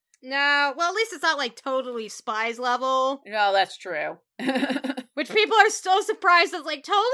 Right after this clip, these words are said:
Speaker 1: Spice was, like, kink. It's like, yeah, it's all those weird kinks that don't seem like kinks, but yeah, they're kinks. You
Speaker 2: Yeah.
Speaker 1: know, much like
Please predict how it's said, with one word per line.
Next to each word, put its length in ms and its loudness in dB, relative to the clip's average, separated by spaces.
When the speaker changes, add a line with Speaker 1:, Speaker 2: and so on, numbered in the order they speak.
Speaker 1:
Spice 460 2
was, 180 -6
like, 300 -4
kink. 340 -4
It's 80 -8
like, 160 -6
yeah, 180 4
it's 160 -4
all 140 2
those 280 -2
weird 460 -8
kinks 720 -6
that 420 4
don't 340 -2
seem 380 -6
like 120 -6
kinks, 400 -6
but 240 -2
yeah, 200 2
they're 160 -2
kinks. 800 -10
You 120 -8
Speaker 2:
Yeah. 100 -2
Speaker 1:
know, 180 0
much 280 -6
like 340 -2